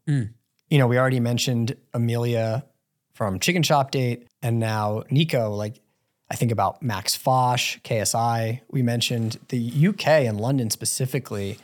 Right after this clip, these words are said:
Speaker 2: seems like it has become this incredible hotbed for top creators.
Speaker 1: Mm-hmm.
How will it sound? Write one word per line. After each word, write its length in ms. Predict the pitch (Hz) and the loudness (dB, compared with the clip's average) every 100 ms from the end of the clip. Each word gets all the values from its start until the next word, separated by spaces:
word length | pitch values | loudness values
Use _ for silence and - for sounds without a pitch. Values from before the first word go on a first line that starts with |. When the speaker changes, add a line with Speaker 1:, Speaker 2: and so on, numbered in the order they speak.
| _ _ _ _ | _ _ _ _
Speaker 2:
seems 280 | - 170 185 | 2 4 4
like 140 | 147 | 4
it 80 | 120 | 2
has 100 | 113 | 0
become 300 | 120 117 117 | -4 -4 -2
this 160 | 117 120 | -2 -2
incredible 720 | 110 - - 139 156 131 113 | -4 -8 0 4 4 2 -2
hotbed 640 | 98 - 120 - 104 98 - - _ _ | -2 -2 -2 -2 -6 -6 -10 -20 _ _
for 240 | - 117 | -6 -4
top 340 | 98 - 107 - | -2 0 -2 -4
creators. 600 | 107 101 92 80 - - | -6 -6 -6 -8 -8 0
Speaker 1:
Mm-hmm. 360 | 143 120 117 | 2 4 2